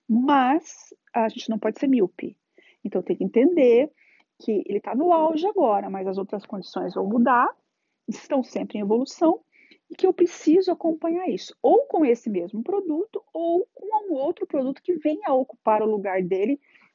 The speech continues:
na mente, no coração do público-alvo atual. Então, é isso que eu queria comentar hoje.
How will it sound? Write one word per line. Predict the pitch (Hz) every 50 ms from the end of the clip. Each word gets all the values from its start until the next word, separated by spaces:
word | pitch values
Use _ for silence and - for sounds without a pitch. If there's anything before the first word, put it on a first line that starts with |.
| _ -
na | 311 330
mente, | 339 269 233 233 240 - 294
no | 247
coração | - - 254 240 233 - - - 220
do | 208 226
público-alvo | - 247 220 233 233 - - - 202 190 190 202 - 233
atual. | - _ - 285 247 208 - - _ _ _ _ _ _ _ _ - _ _ _ _ _ _ _ _ _ - - _ _ _ _ _ _ _ _ _ _ _ _ _ _ _ _ _ _
Então, | - 392 403 427 427
é | 392
isso | 320 262 247 - - - - 226
que | - 220
eu | 208
queria | - 233 196 190 202
comentar | - - 185 190 196 202 - - -
hoje. | - - - - - - - - - -